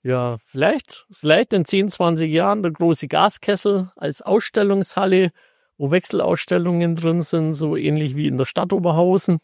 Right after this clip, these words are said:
Und vielleicht in einem der Teleskope so ein Panometer von, vom Assisi,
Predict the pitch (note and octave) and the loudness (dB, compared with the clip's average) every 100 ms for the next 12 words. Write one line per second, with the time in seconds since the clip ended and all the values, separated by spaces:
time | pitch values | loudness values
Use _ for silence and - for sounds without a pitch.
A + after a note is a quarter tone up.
0 | _ _ _ _ _ _ - D3 D3 D3 | _ _ _ _ _ _ -2 0 0 -2
1 | - C3 C3+ C#3 C#3+ C3 D3 C#3+ C#3 B2+ | -2 0 0 0 -6 -6 -4 -4 -4 -2
2 | C3+ C3 B2+ - E3 E3+ E3 D#3 D3+ D3 | -2 0 -2 0 -2 2 4 6 4 0
3 | - B2+ - C#3 C3+ C3+ D#3+ - F3 D#3+ | -2 -2 0 2 2 2 0 2 2 2
4 | C#3 C3+ C3 - C#3 - B2+ - G#3+ A3 | -2 -4 -6 -6 -8 -4 -4 -2 0 2
5 | G#3 | 2